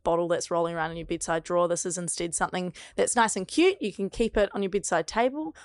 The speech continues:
Looks nice. People wouldn't even know what it was. Um, so that's the lube there. We've got some intimate wipe. Um, we've got Tiff. This was our second ever toy. So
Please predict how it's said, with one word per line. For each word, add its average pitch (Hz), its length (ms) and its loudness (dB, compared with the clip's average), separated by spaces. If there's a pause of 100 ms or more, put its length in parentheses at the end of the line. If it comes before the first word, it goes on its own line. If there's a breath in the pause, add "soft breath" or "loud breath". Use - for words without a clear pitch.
Looks - 240 0
nice. 196 300 2
People 196 260 -2
wouldn't 180 160 -2
even 170 160 -4
know 170 160 -2
what 165 100 -2
it 147 80 -2
was. 226 380 0 (400 loud breath)
Um, 170 320 -6
so - 160 -2
that's 180 240 -2
the 190 100 0
lube 185 300 2
there. 226 300 4 (420 loud breath)
We've 220 160 2
got 262 220 4
some 240 440 4
intimate 240 420 2
wipe. 226 420 4 (100)
Um, 196 480 2
we've 214 200 2
got - 640 2 (180)
Tiff. - 540 -2
This 196 200 -4
was 185 160 0
our 165 380 6
second 190 420 -2
ever 160 180 -2
toy. 165 420 0
So 170 340 0